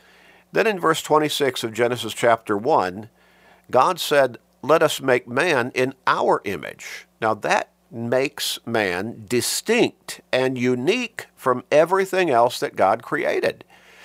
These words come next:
because he had not indicated that he would make anything else in the image of God, in the in-, image of himself. So he said, "Let us make man in our image, according to our likeness." Let them have dominion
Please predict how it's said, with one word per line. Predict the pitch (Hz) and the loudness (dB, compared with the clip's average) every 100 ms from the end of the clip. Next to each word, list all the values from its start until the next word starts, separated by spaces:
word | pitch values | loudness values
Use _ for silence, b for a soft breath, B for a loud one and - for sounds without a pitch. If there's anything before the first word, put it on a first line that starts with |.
| B - | B -2
because | 170 160 147 | 2 2 2
he | 143 | 0
had | 131 | -2
not | 131 160 - _ _ _ _ _ | 2 2 2 _ _ _ _ _
indicated | 131 160 165 - 131 131 143 120 | 0 0 -2 0 2 2 0 0
that | 107 | -2
he | 120 | 0
would | 117 107 | 0 0
make | 101 107 - 104 - - | 0 -2 -4 -14 -6 -2
anything | 170 208 196 185 | 0 0 0 2
else | 165 101 - - - - - - | 4 2 0 -8 -8 -10 -8 -4
in | 110 | -2
the | 104 | 0
image | 104 110 104 | 0 0 -2
of | 107 | -4
God, | - 87 55 50 - | -2 -2 -2 -8 -10
in | 113 | -6
the | 127 165 | -2 0
in-, | 208 202 - | -2 -4 -4
image | 170 170 151 | -2 -2 -2
of | 143 | -2
himself. | 131 120 113 - - - B B B B B | -2 -2 -2 -2 -6 -20 B B B B B
So | - 151 | 0 0
he | |
said, | 147 156 151 | 2 0 2
"Let | 170 196 | 2 0
us | 175 | 0
make | 165 147 135 | 0 0 0
man | 117 127 143 98 90 | -2 0 2 0 -4
in | - 101 - | -6 -8 -4
our | 113 123 123 - | 0 2 2 2
image, | 92 73 - - - | -2 -10 -12 -14 -8
according | 120 - 147 135 | -4 0 0 0
to | 113 110 _ | -2 -6 _
our | 120 143 131 | 4 4 4
likeness." | 120 117 123 - - - - - B B B B | 2 2 0 -4 -16 -12 -12 -12 B B B B
Let | - 127 - | 2 2 2
them | 156 160 | 0 0
have | 143 123 117 | 2 2 2
dominion | 110 104 110 190 233 101 | 0 -2 0 0 0 -4